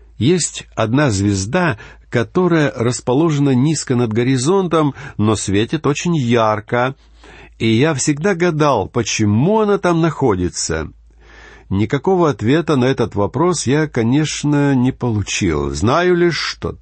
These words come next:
так хочет Иисус. Он поместил её там. Я в своём кабинете сам расставляю вещи. Каждая книга стоит на определённом месте, потому что мне так нравится.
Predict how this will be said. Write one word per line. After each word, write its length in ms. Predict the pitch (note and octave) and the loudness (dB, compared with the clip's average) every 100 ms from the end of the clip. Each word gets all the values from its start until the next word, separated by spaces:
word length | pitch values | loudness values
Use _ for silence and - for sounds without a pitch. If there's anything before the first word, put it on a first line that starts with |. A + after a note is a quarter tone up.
| - | -4
так 380 | B2+ D3+ D3 - | 0 0 -4 -14
хочет 640 | - A#2+ A2+ G#2 G#2+ - - | -6 0 0 0 -4 -4 -4
Иисус. 680 | G2+ E2 - E2+ D2 - - - - - - | -2 -2 -4 -4 -4 -10 -18 -20 -20 -20 0
Он 360 | C#3 E3+ D#3 | 2 4 2
поместил 600 | G#2+ F2 F2 - - D#2 | 0 -2 -2 -4 -6 -4
её 220 | D#2 D#2 D2+ | -2 -4 -4
там. 400 | D#2 D2 C#2 - - - - - A#2 | -4 -4 -6 -12 -20 -20 -20 -6 0
Я 180 | D3+ | 0
в 80 | D#3+ | 0
своём 320 | - C#3+ C3 | 0 0 0
кабинете 540 | B2 G#2+ A#2 C#3+ D3 C#3+ | -2 0 2 0 0 -2
сам 560 | - - A2 A#2 C3+ - - - | -2 0 2 2 -2 -6 -14 -4
расставляю 680 | G2 G2 - D#2+ F2 G#2 A#2 | -2 -2 -2 0 2 2 0
вещи. 640 | D#2+ D#2+ - - F#2 G2 - | 0 -2 -4 -6 -8 -10 -4
Каждая 440 | F#2 F#2 E2 D#2+ | -2 -2 -2 -4
книга 640 | - D2 F#2+ B2+ C3+ C3+ C3+ - - | -4 -2 0 2 2 0 -2 -6 -14
стоит 540 | - - F2 B2+ D3 | -8 -2 0 0 0
на 140 | F#2 E2+ | -2 -2
определённом 680 | D#2 E2 D#2+ F2+ F2+ D#2+ D2 | -4 -4 0 0 0 -2 -2
месте, 800 | D2+ F2 A#2 C#3 C3+ - C3 C3 - - - | -2 0 2 2 -2 -2 -2 -2 -6 -12 -4
потому 480 | A#2+ B2+ C3+ D#3 D#3 | -2 0 2 0 -2
что 340 | - - D3 | -6 -2 0
мне 300 | D3 B2 C3+ | 2 2 0
так 280 | C3 C3 - | -2 -6 -4
нравится. 920 | C3 B2 G2 D#2 D2 C#2 - - - | -4 -2 -2 -4 -6 -6 -8 -8 -10